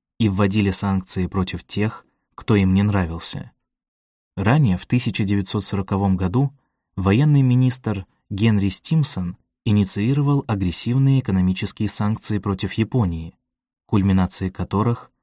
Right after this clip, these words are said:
стал закон об экспортном контроле. В середине тысяча девятьсот сорокового года С Ш А перебросили Тихоокеанский флот на Гавайи, а в октябре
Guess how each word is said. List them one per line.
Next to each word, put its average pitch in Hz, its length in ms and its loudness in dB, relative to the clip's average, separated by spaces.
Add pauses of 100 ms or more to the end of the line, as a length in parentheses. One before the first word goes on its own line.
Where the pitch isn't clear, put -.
(220)
стал 131 320 0
закон 131 520 0
об 95 180 -2
экспортном 101 560 -2
контроле. 92 640 -4 (520)
В - 80 -10
середине 120 500 2
тысяча 120 420 -4
девятьсот 101 400 -2
сорокового 95 600 -2
года 95 420 -2 (400)
С - 160 -6
Ш 117 260 -2
А 156 40 0
перебросили 113 680 -2
Тихоокеанский 98 840 -4
флот 113 420 -4 (240)
на 101 140 2
Гавайи, 95 560 -2 (600)
а 101 120 0
в 95 60 2
октябре 95 540 -2